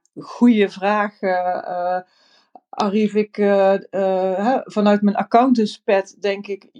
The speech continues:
ja, dat is goed. Ik snap ook, hè, dat die vanuit, eh, eh, vanuit de kwartiermakers en, ja, hè, accountantsperspectief wordt gevraagd.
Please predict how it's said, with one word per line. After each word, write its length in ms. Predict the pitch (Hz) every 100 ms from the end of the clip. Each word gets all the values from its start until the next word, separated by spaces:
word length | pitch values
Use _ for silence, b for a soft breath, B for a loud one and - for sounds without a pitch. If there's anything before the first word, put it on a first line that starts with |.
| -
ja, 280 | 202 208 214
dat 140 | 196 196
is 100 | -
goed. 180 | 277
Ik 120 | 220 -
snap 300 | 220 220 214
ook, 340 | 196 - _ b b b
hè, 140 | 214
dat 180 | 220 208
die 140 | 214 196
vanuit, 520 | 202 196 190 190 190
eh, 300 | 185 180 190
eh, 400 | - 185 175 180
vanuit 320 | 175 190 190 190
de 80 |
kwartiermakers 880 | - 190 - 214 202 196 190 190 180
en, 200 | 180 180
ja, 260 | 185 160 156
hè, 100 | 202
accountantsperspectief 1160 | 202 - 208 202 202 - 185 - 190 - 190 185
wordt 220 | 185 -
gevraagd. 720 | 180 175 185 226 - _